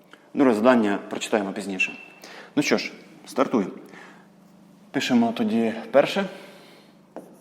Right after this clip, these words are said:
Ну і сказано, що задачу треба розв'язати двома способами. Давайте розв'язувати. Пишемо тоді перший спосіб. Записуємо перший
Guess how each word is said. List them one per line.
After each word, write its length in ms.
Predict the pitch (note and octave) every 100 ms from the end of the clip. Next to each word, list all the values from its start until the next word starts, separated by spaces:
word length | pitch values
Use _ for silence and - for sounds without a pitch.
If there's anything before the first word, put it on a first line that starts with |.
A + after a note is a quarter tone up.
| _ _ - - - - - -
Ну 100 | C#3+
і 60 |
сказано, 580 | A2+ F3 D#3 C3 A#2 A2+
що 180 | - A#2
задачу 360 | B2 F3+ -
треба 260 | G#2+ C#3 A#2
розв'язати 580 | A#2+ G2+ D3+ D#3 A2+ G#2+
двома 440 | G#2 B2 C3 A2
способами. 520 | F2+ B2 A#2 - A2+ - - - - - -
Давайте 320 | G#2+ B2+ C3 A#2
розв'язувати. 480 | A#2 A#2+ F#2+ -
Пишемо 380 | C#3 B2 A#2 G#2
тоді 260 | G#2 G#2 G#2+
перший 340 | C3 C3 A#2+
спосіб. 340 | - A#2 - G#2+ - - - - - - _ G2
Записуємо 600 | G2+ - - G2+ G#2 G2+ G#2
перший 420 | A2+ - C3+